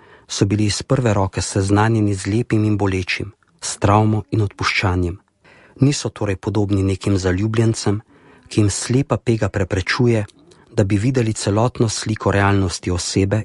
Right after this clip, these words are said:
ki jih je prevzela. A kljub temu ti mladi ljubijo svojo domovino. Kdo ve, mogoče jo ljubijo ravno zaradi tega.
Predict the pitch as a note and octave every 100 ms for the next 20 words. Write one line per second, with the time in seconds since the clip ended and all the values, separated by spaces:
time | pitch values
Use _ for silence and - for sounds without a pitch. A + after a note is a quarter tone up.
0 | - - G2 - - F#2 F#2 F2 E2+ E2+
1 | - _ _ - - - A2 F3+ - -
2 | D3+ C3+ - A2 G#2 A2+ A2+ A2+ - A2
3 | A2+ G2+ F#2+ F2 - F#2 F2+ F2+ F2+ F2+
4 | F2 F2 - _ _ _ _ _ - A2+
5 | G#2+ G#2 G2 E2 - _ _ _ - -
6 | G#2 C#3 D3+ B2 G#2 F#2+ A2 A#2+ A2+ F#2+
7 | G2 G#2 G2+ F#2 G2 G2 F2+ F2 E2 E2